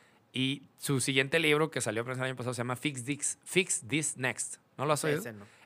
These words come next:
Speaker 1: Agarra la pirámide de Maslow, el güey, y dice, y, y pone los mismos niveles de un negocio. Dice,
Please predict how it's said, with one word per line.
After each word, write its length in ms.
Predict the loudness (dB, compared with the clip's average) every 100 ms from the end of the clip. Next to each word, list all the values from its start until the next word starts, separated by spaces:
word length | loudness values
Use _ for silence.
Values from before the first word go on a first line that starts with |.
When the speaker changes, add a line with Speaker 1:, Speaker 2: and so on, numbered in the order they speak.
| _ _
Speaker 1:
Agarra 300 | -2 4 6
la 120 | 6 4
pirámide 340 | 4 2 2
de 40 | 2
Maslow, 400 | 2 0 0 0
el 60 |
güey, 260 | 0 -4 -6 -12 _ _ _ _ -6
y 60 |
dice, 440 | -2 0 0 -2 -8 _ _ -4
y, 160 | -4 0
y 60 | -2
pone 300 | 2 0 2
los 120 | 2
mismos 280 | 2 -2 0
niveles 420 | 4 4 4 0
de 100 | -2
un 80 | -2
negocio. 440 | 0 -2 -6 -10 -18 _ -16
Dice, 240 | -10 -10